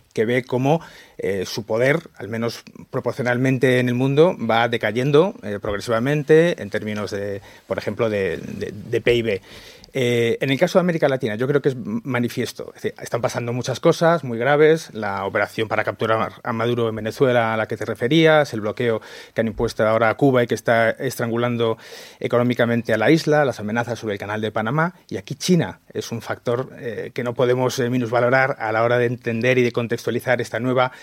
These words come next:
doctrina Don Rowe. China se ha convertido en el primer socio comercial de América Latina. A-,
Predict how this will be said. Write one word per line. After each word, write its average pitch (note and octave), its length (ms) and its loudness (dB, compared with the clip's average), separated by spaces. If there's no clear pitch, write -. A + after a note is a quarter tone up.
doctrina B2+ 400 0
Don G#2 160 -2
Rowe. B2+ 240 4
China C3+ 220 2
se C3+ 140 -4
ha C3+ 40 -2
convertido B2 760 0
en C#3 120 -6
el A#2 100 -6
primer B2+ 200 -6
socio - 480 0
comercial B2+ 560 -2
de A2+ 100 -8
América A2+ 360 -6
Latina. C3+ 380 -2
A-, - 360 -14